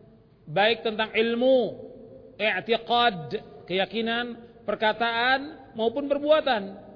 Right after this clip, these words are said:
Dan inilah sunnah yang wajib diikuti orang yang mengikutinya akan dipuji dan orang menyalahinya akan dicela. Antum perhatikan di sini bahwa as-sunnah,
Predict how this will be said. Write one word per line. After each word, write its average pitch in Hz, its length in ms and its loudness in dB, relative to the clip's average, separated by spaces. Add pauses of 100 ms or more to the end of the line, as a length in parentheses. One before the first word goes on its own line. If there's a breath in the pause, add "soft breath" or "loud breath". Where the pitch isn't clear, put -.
(500)
Dan 180 160 2
inilah 240 400 2
sunnah 240 320 -2
yang 214 240 0
wajib 214 320 -2
diikuti 233 880 -6 (540)
orang 226 320 4
yang 220 80 -6
mengikutinya 233 560 -6
akan 226 160 -2
dipuji 226 480 -2
dan 202 80 -2
orang 208 240 -4
menyalahinya 196 400 -4
akan 185 160 -6
dicela. 160 400 -2 (3000)
Antum 156 160 -10
perhatikan 190 400 0
di 190 80 -4
sini 185 240 -4 (1500)
bahwa 208 480 2 (3250)
as-sunnah, 214 800 0